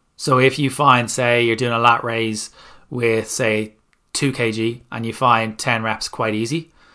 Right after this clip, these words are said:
well, then try to either increase the reps with the two K G,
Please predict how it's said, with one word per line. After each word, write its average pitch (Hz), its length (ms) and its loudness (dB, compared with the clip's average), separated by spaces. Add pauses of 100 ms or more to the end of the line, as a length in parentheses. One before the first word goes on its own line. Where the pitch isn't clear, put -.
(920)
well, 127 140 0
then 117 400 0 (440)
try 123 280 2
to 117 440 -2
either 123 260 0
increase 135 360 0
the 135 100 -2
reps 131 420 -4 (380)
with 117 140 -8
the - 80 -16
two 120 160 -2
K 110 160 -2
G, 123 280 -4